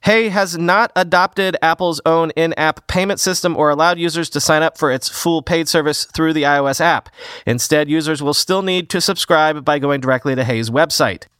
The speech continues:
It remains to be seen whether these changes will thread the needle to Apple's satisfaction, but Basecamp is clearly betting that Apple will have to allow future versions of the app now that it does something on launch. "We're going to take Phil Schiller on his word here,"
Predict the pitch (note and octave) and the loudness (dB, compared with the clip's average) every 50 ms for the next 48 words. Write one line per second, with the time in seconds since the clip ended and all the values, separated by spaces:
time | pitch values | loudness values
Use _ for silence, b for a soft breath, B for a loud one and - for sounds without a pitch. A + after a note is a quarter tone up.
0 | _ _ _ _ _ _ - D#3 E3+ - E3 E3+ E3 E3+ F3+ G3 G#3+ A3+ G#3+ - | _ _ _ _ _ _ -2 -2 0 2 2 0 2 2 2 0 0 -2 -2 -2
1 | - A3 F3+ G#3 F#3 - - - A3 G#3+ G#3+ A3 G#3+ G#3 C#3+ D#3+ F3+ F3+ F3+ F#3 | -2 -2 -2 -2 -2 -2 0 2 2 2 2 0 0 -2 0 2 2 2 2 2
2 | F3 F3 F3 D#3+ - - F3 F3 E3 E3+ D3+ D#3 D3+ D#3+ D#3 - - - - E3 | 0 -2 -2 -2 0 0 0 0 0 -4 -4 0 2 2 2 0 -2 -2 2 2
3 | F3+ F#3+ E3+ E3+ E3 D3+ D#3 E3+ F3+ G3+ G3+ - F#3+ D#3 D#3+ E3 - F3 D#3+ - | 2 2 2 0 -2 0 0 0 0 0 -2 -2 0 0 0 2 0 0 -2 0
4 | - E3+ D3+ D3 C#3+ - E3+ E3 F3 - F3+ D#3 D3 C#3 - E3 E3+ F#3 - G3+ | 0 0 0 0 0 0 0 0 0 0 -2 -2 -2 -2 0 -2 -2 -2 0 0
5 | F#3 E3+ E3+ C#3 - - - G3+ A3 A3+ A#3 A3+ A3 E3 E3+ D#3+ D#3+ D#3+ D#3 D3 | 0 0 0 -4 -6 -4 -2 0 0 0 0 0 0 2 2 2 2 0 0 -2
6 | - - D3 D#3 - E3 D#3 D3 D3+ C#3+ B2 D3 D3 C#3 - - D#3+ - B2+ B2+ | -2 0 -2 -2 0 0 0 0 0 -2 0 0 -2 -2 -2 -2 -2 0 0 0
7 | B2+ C3 B2+ A#2+ A#2 - - - G#3 A#3 - A#3 A3 E3+ F#3+ F3+ F3 D#3+ F3 E3 | 0 0 0 0 0 -2 -4 -4 -2 -2 0 0 0 2 2 0 0 0 -2 -2
8 | D3 D#3+ D3+ C#3+ D3 C#3+ C#3 C#3 - - B B B B B B B A#2+ C#3+ E3 | -2 -2 0 0 2 2 2 0 -2 -6 B B B B B B B 0 2 2
9 | G3 G#3 A3+ A#3 A#3 G3+ G#3+ G#3+ G#3 G#3 D3 C#3+ F#3 F3 E3+ F3 - - - D#3 | 2 2 2 2 2 2 0 0 0 0 -2 0 0 2 2 0 0 0 0 0
10 | D3+ - - D3 D3 - C#3+ C#3 C#3 C#3+ D#3+ G#3 G3+ C#3+ F#2+ - - - - - | 0 2 0 0 0 0 0 0 0 2 2 0 0 0 -2 -4 -4 -4 -6 -6
11 | - B B B B B B B B B B B B2 D3 D3 E3+ F#3 F#3 F#3 F3+ | -8 B B B B B B B B B B B 0 0 2 2 2 2 0 0
12 | - G3 F#3 F#3 E3 - - - - F#3 F#3 F3+ F#3 F3 - - F#3 F#3 F#3 F#3 | 0 0 0 0 -2 -4 -8 -4 0 2 4 4 2 0 0 0 2 2 2 2
13 | F#3 - - D#3+ D#3+ D#3+ E3+ D#3 D3+ D#3+ G3+ A3 A3 G#3 F#3 D3+ E3+ D#3 C#3 B2 | 2 2 2 2 2 0 -2 -4 -2 0 2 2 2 2 0 -2 0 0 0 0
14 | G2 F2 G2 | -2 -4 -8